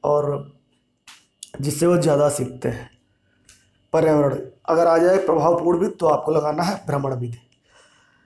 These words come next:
शिक्षण के श्रव्य साधन, श्रव्य साधन जो सुने जाते हैं, रेडियो, फोनोग्राफ, मैग्नेटिक टेप रिकॉर्डिंग। पर्यावरण अध्ययन का सबसे सरल माध्यम कौन सा हो सकता है?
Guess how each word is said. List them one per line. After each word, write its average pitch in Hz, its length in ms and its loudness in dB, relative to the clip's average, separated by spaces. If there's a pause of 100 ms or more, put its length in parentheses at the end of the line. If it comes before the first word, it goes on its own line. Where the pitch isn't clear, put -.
(320)
शिक्षण 180 680 -2
के 226 160 2
श्रव्य 180 440 2
साधन, 120 460 -4 (420)
श्रव्य 170 360 0
साधन 123 640 -6 (760)
जो 170 80 0
सुने 175 280 0
जाते 143 280 0
हैं, - 400 -8 (140)
रेडियो, 165 680 0 (720)
फोनोग्राफ, 160 760 2 (260)
मैग्नेटिक 147 720 -2
टेप 160 200 0
रिकॉर्डिंग। 123 460 -6 (840)
पर्यावरण 214 440 4
अध्ययन 165 500 0
का 214 100 2
सबसे 202 360 0
सरल 202 340 2
माध्यम 160 400 2
कौन 135 240 -2
सा 127 120 -10
हो 120 140 -6
सकता - 420 -10
है? - 180 -20